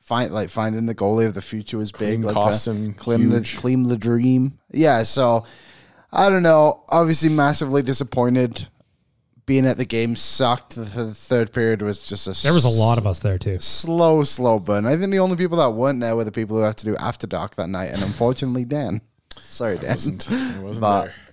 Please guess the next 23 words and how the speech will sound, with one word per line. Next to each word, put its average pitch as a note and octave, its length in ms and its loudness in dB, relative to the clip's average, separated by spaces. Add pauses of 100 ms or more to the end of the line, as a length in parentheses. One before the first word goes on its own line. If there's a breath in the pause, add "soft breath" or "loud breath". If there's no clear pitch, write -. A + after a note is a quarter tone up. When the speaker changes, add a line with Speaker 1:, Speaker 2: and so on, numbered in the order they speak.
(200)
Speaker 1:
yeah, F#2+ 260 0
just, - 640 -4
just G3+ 240 2
a F#3 60 4
bummer, A2 500 0
but G#2 300 -2
I'm B2+ 160 -4
not, C3 360 -2 (1120)
I A2+ 100 -8
don't - 160 -14
know, - 140 -14 (600)
not G2+ 200 -4
crying G2 400 -2
to G2 100 -8
the E2+ 80 -4
wolves E2 300 -8
about D#2 220 -8
it. F#2 100 -10
This B2 160 -2
organization C3 720 -2
has G#2+ 140 -6
been G#2+ 220 -4
in G2+ 320 -6